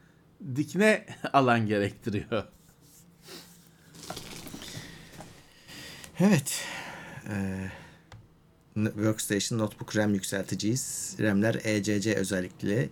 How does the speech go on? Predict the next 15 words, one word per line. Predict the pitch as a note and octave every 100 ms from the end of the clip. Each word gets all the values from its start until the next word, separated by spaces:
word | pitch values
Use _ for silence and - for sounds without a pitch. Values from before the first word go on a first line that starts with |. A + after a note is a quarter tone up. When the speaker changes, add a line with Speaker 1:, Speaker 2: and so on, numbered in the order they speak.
| -
Speaker 2:
mi | A#2 C#3+
olmalı? | A2 G2+ G#2 F#2 - - - - - - - - - - _ _ D#4+ C#4+ A#3+
Speaker 1:
Yo. | G#2 D2+ D2+ G2+ - _ _
Speaker 2:
İşte | - -
Speaker 1:
Hani | G2
Speaker 2:
bir | G#2+
defa | A2+ B2+
Speaker 1:
bir | A#2
Speaker 2:
yükselt- | A2 - G2+
Speaker 1:
cihaza | G#2 G2+ A2+ F#3 G3+
bağlı. | B2+ F#2+ E2+ - - -
Speaker 2:
Evet, | A#2 A#2+ A2
Speaker 1:
Cihaza | E3
Speaker 2:
cihaza | G#2 G#2 A#2
Speaker 1:
bağlı. | G2+ E2